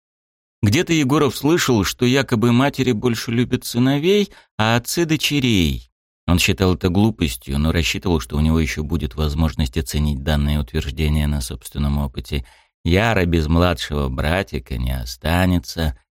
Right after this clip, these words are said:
У Игоря с Таней еще вся жизнь впереди. Уверения подруг в том, что Яра лицом очень похожа на папу, Егорова не сильно убеждали. Он видел, что глаза и уши у девочки точно от мамы,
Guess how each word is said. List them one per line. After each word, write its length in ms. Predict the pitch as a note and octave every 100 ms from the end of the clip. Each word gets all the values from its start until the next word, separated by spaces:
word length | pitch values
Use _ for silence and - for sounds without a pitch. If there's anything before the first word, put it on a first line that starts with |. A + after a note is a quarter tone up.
| _ -
У 60 |
Игоря 340 | A2+ E3+ G#2 F#2
с 80 | -
Таней 420 | F2 G#2+ F#2+ D#2+
еще 220 | C2+ C#2+
вся 260 | - C2 B1+
жизнь 460 | D2+ F2 D2+ D#2
впереди. 580 | B1+ - C2 B1+ B1+ B1+ A#1+ - _ _ _ _ _ -
Уверения 500 | G2+ C3+ G3 G3 D3+
подруг 400 | - B2+ C#3+ B2
в 60 | -
том, 220 | C#3 B2
что 160 | -
Яра 300 | A2 B2 A#2
лицом 440 | A2 G#2+ - A2+ A2+
очень 240 | G#2+ G#2
похожа 480 | G2+ G#2 - G#2+ G2+
на 160 | G#2+ A2
папу, 380 | - E3 -
Егорова 440 | F#2+ F#2 G#2 B2 G#2+
не 160 | F2+
сильно 500 | E2 - F#2 F#2+ G2 G2+
убеждали. 680 | A2 A#2 A#2 C#3+ E3+ F3+ - _ _ -
Он 120 | C3
видел, 300 | C#3+ C#3 A#2
что 160 | - A2
глаза 280 | A#2 A2
и 60 | A#2
уши 300 | A#2+ B2+ -
у 120 | A2
девочки 440 | G#2+ A2 G#2+ - A2
точно 380 | G#2+ - A2+
от 120 | G#2+ -
мамы, 440 | D#3+ F3 A#2 F2+